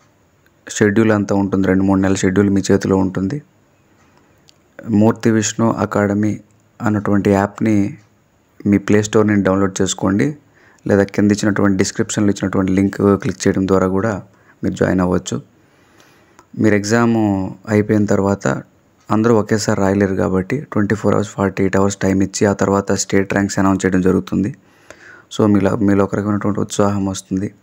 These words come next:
నెక్స్ట్ ఎగ్జామ్ రెడీగా ఉంటుంది కాబట్టి, ఈ ఎగ్జామ్లో ఒకవేళ బాధపడినా, తక్కువ మార్కులు వచ్చినాయని బాధపడినా, ఇంకా ఎక్కువ తెచ్చుకోవాలన్నటువంటి ఆలోచన కలిగినా సరే, నెక్స్ట్ ఇమీడియట్గా ఫైవ్ డేస్, సిక్స్ డేస్‌లోనే ఒక ఎగ్జామ్ ఉంటుంది.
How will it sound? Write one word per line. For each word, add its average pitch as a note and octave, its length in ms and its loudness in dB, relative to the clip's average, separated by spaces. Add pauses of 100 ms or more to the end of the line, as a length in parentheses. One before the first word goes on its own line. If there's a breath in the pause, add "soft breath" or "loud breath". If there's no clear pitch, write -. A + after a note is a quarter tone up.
(880 soft breath)
నెక్స్ట్ G#2 240 0
ఎగ్జామ్ A2 360 0
రెడీగా G#2 300 2
ఉంటుంది G2+ 340 0
కాబట్టి, G2 600 -2 (520 soft breath)
ఈ - 40 -2
ఎగ్జామ్లో G#2 480 2
ఒకవేళ G#2 320 0
బాధపడినా, G2 760 -2 (260)
తక్కువ G2+ 240 -2
మార్కులు G2+ 300 0
వచ్చినాయని G2 320 -2
బాధపడినా, F#2+ 640 -4 (880 soft breath)
ఇంకా A2+ 200 0
ఎక్కువ G#2+ 220 0
తెచ్చుకోవాలన్నటువంటి G#2 840 -2
ఆలోచన G2+ 360 0
కలిగినా G2 380 -2
సరే, G#2 220 -2
నెక్స్ట్ - 460 -4
ఇమీడియట్గా G#2 520 2
ఫైవ్ F#2+ 260 0
డేస్, G2 160 0
సిక్స్ - 180 -8
డేస్‌లోనే G2+ 300 2
ఒక F#2 60 0
ఎగ్జామ్ F#2+ 340 0
ఉంటుంది. F#2+ 400 -6